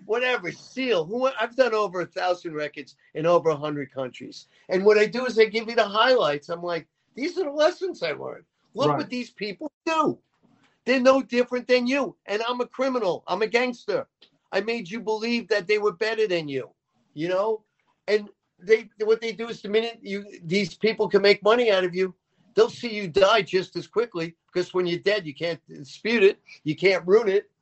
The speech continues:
Speaker 1: They make tons of money out of it. So I told the stories of how I made different things happen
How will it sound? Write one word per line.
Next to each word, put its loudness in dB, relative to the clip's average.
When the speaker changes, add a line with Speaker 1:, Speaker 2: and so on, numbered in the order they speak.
Speaker 1:
They 0
make 2
tons -4
of -4
money 0
out -4
of -16
it. -14
So 2
I 2
told -10
the -12
stories 0
of -2
how 0
I 6
made 0
different -8
things -10
happen -4